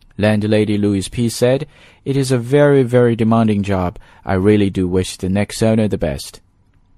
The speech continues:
The listed inn has exposed beams and stone-flagged floors and is about five miles from the village of Keld in Swallowdale. Miss Pease, fifty-two, said, "I have never had two days the same since I became landlady twelve years ago.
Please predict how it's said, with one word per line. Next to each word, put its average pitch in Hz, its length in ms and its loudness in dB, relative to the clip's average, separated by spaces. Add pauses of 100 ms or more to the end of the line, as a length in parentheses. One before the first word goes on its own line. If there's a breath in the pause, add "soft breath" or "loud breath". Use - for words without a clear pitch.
(220)
The 101 100 -2
listed 104 380 0
inn 120 240 0
has 113 260 -4
exposed 110 640 0
beams 120 400 0
and 107 160 0
stone-flagged 104 640 -2
floors 123 420 0 (300 soft breath)
and 175 120 -2
is 160 120 -4
about 120 240 2
five 107 340 0
miles 95 380 -2
from 107 260 0
the 110 80 4
village 98 480 -2
of - 160 -8
Keld 110 400 -2
in 98 140 -4
Swallowdale. 85 640 -4 (640)
Miss 101 180 -2
Pease, 110 300 -2
fifty-two, 98 560 -4
said, 127 320 0 (540 soft breath)
"I 135 160 -2
have 170 180 -2
never 151 260 0
had 131 260 -6
two 131 280 -2
days 117 420 0
the 117 80 -2
same 107 480 -2
since 92 240 -4
I 101 140 0
became 101 500 -4
landlady 98 480 -2
twelve 104 340 -4
years 113 240 -2
ago. 92 260 -4